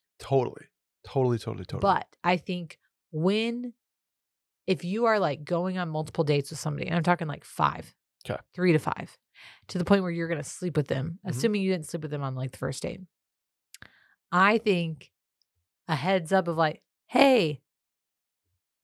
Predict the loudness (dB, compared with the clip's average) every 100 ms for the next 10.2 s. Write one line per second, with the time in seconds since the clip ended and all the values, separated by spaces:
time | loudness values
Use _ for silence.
0 | -8 2 4 4 2 6 8 8 6 8
1 | 8 8 6 2 4 2 2 2 0 0
2 | 0 2 4 4 2 -2 0 0 -4 _
3 | _ _ _ -12 -12 0 2 2 -2 -4
4 | -6 -6 -6 -8 -14 -20 _ _ -6 -2
5 | 0 0 4 4 4 -4 -2 -2 -2 -4
6 | -6 -8 -18 _ -10 -6 -6 -6 -10 -4
7 | -4 -4 _ -8 4 4 4 -4 -8 -10
8 | -8 -4 -2 0 0 -2 -4 -8 -6 -8
9 | -8 -12 -14 -6 -2 -2 -4 0 0 6
10 | 6 6